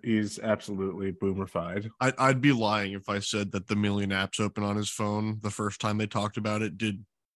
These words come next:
Speaker 2: like you said, put a little, like, smirk on my face.
Speaker 1: Yeah, but then they, again, they, they kinda play it to death. Um,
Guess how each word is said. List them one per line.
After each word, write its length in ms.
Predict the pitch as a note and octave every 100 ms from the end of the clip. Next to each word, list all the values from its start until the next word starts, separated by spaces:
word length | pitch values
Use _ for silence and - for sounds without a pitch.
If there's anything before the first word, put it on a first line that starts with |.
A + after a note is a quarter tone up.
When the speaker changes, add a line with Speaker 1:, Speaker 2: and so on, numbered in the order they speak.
| -
Speaker 2:
like 240 | C#3 A#2+
you 100 | B2
said, 300 | - G#2+ A2
put 160 | D3 C#3
a 20 |
little, 300 | A#2+ A2+ G#2+
like, 180 | G2+ F#2+
smirk 300 | - G2+ F2
on 120 | F#2
my 140 | F2+ F2+
face. 540 | F2 F2 G2+ - - _ _ _ - -
Speaker 1:
Yeah, 160 | A#2+ G2+
but 140 | -
then 140 | A#2+
they, 100 | B2
again, 240 | A#2 A2+ G2+
they, 140 | G2
they 240 | G#2+ G#2 G2
kinda 240 | A#2 G2+
play 340 | - A#2 A2
it 100 | G2+ -
to 100 | F2+
death. 500 | G#2 F#2+ F2+ - - A#2
Um, 520 | G2+ F#2 F2+ G2